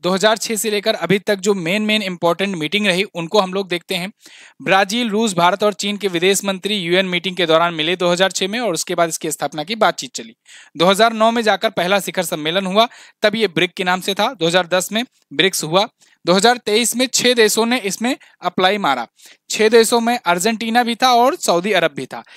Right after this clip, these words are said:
लेकिन सऊदी अरब और अर्जेंटीना जो है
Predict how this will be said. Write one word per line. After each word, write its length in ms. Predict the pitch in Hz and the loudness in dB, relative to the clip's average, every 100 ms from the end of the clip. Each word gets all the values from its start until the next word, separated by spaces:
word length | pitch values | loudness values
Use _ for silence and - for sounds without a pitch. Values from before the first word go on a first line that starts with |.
| - - | -20 -6
लेकिन 280 | 170 190 254 | -4 -2 0
सऊदी 380 | - 196 247 | 4 4 4
अरब 220 | 240 240 240 | 4 4 4
और 180 | 214 | 4
अर्जेंटीना 580 | 220 185 202 220 214 233 | 4 0 -2 -4 -2 -2
जो 140 | 196 156 | 0 -2
है 200 | 196 | -4